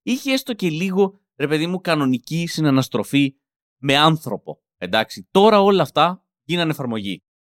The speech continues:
Το καταλαβαίνω ότι όσο προχωράει αυτό το κομμάτι, αρχίζω και γίνομαι όλο και πιο γέρος, όλο και πιο τύπου, "Στα δικά μου χρόνια". Σιγά σιγά, μέχρι να τελειώσει το κομμάτι, απλά θα έχει γίνει εκεί η φωνή μου. Λοιπόν, έχει φύγει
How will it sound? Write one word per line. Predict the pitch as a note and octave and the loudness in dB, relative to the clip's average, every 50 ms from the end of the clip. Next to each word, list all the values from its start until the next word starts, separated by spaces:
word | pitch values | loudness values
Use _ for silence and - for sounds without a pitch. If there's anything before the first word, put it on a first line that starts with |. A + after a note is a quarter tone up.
| _ _ _ | _ _ _
Το | - - | -14 -6
καταλαβαίνω | - C#3 B2 B2+ B2+ B2+ B2 C#3 D#3 E3+ | -2 0 2 4 4 4 4 2 2 0
ότι | D#3+ - D#3+ | 0 2 4
όσο | D3+ D3 - - C#3 | 4 4 4 2 -2
προχωράει | - - A#2 - A#2+ A2+ A2 G#2+ G#2+ G#2 G2 F2+ - - | -2 -4 -2 2 2 4 4 4 4 2 0 -2 -4 -6
αυτό | G2+ - - A2 | -6 -6 -6 -6
το | F#2+ G2 | -6 -6
κομμάτι, | - G#2 G#2 G#2 G#2 G2+ - - G2 F#2+ - | -4 -2 0 2 2 0 0 -4 -10 -12 -8
αρχίζω | - G#2 G2 - - G#2+ G2+ | -8 -8 -8 -8 -10 -12 -12
και | F#2+ G2 | -10 -12
γίνομαι | G2+ F#2+ G#2+ A2 G#2+ G#2 G#2+ | -10 -8 -8 -8 -6 -6 -4
όλο | G#2 G#2 G2+ G2 | -4 -4 -6 -8
και | G2 F2 | -12 -14
πιο | - - A2+ | -14 -10 -10
γέρος, | G2+ F#2 G2 G#2 G2+ G2+ F#2+ G2 G2 - - _ _ _ | -10 -8 -6 -4 -2 -2 -2 -2 -4 -6 -10 _ _ _
όλο | - C3+ B2 B2 A#2+ A#2 | -2 0 0 2 0 -2
και | G#2+ - A2+ | -4 -4 -8
πιο | - _ - B2 A#2 A2 G2+ - _ _ _ _ _ _ | -8 _ -4 -2 -2 0 -2 -4 _ _ _ _ _ _
τύπου, | - B2 A#2 - - A2+ A#2 | -8 -8 -8 -8 -8 -10 -10
"Στα | G2+ - - C3 B2 C3 | -8 -6 -4 -4 -4 -2
δικά | B2+ C#3 B2+ - D3 D#3 E3 E3+ | -2 -4 -4 -2 -2 0 0 0
μου | E3+ D#3+ D3+ | 0 0 -2
χρόνια". | A#2 - D#3 D#3+ D#3 D#3+ D#3 D#3 D#3 D3+ D3 C3+ B2 G#2+ F2 - | 0 2 4 4 6 6 4 2 0 -2 -2 -2 -2 -4 -6 -10
Σιγά | - - B2 A#2 C#3 C3+ | -12 -10 -6 -4 -4 -4
σιγά, | - C#3 C#3 D#3 D#3+ C3 | -4 -4 -4 -2 -2 -2
μέχρι | C3+ C3+ C3+ - D#3+ | -2 -4 -4 -4 -6
να | D3+ | -6
τελειώσει | C#3 C3 B2+ C3+ - | -4 -4 -4 -4 -4
το | - | -6
κομμάτι, | D3 C#3+ C3+ A#2 A2+ A2 A2+ - C3 | -4 -2 0 2 2 2 2 0 -2
απλά | B2+ - C3+ C#3+ | -2 -2 -2 -4
θα | D3 | -4
έχει | D3+ C#3 C#3+ | -4 -6 -6
γίνει | C3+ C3+ C3+ C#3+ C#3+ D3 | -8 -6 -4 -2 -2 -2
εκεί | C#3 A2+ C3 D3 | -2 -2 -2 -2
η | D3+ C3+ | -2 0
φωνή | - A#2+ G#2+ G#2 G#2+ | 0 0 -2 0 0
μου. | G2 G2+ | -2 -2
Λοιπόν, | G2+ A#2 C3+ C#3+ B2 - - _ _ _ | -4 -4 -6 -6 -8 -10 -14 _ _ _
έχει | - - F#3 G#3+ F#3 C3 G3 G#3 | -2 0 2 2 2 0 -2 -4
φύγει | F#3+ - G#3+ A#3+ B3 A#3 G3+ G3+ A3 G#3+ - - | -4 -2 -2 -2 -2 -2 -4 -4 -6 -6 -6 -8